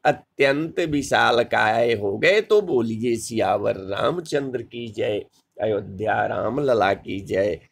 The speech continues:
वृंदावन बिहारी लाल की जय, पवन सुत हनुमान की जय,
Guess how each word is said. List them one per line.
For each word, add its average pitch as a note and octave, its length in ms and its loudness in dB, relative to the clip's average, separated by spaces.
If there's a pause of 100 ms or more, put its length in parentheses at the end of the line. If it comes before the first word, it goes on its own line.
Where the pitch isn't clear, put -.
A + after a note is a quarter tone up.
(240)
वृंदावन A2+ 720 0
बिहारी G#2+ 580 0
लाल A2 320 2
की A2 260 -8
जय, G#2+ 380 -2 (300)
पवन G2 320 2
सुत G2 300 -10
हनुमान A2+ 840 0
की A2 240 -8
जय, G2+ 380 0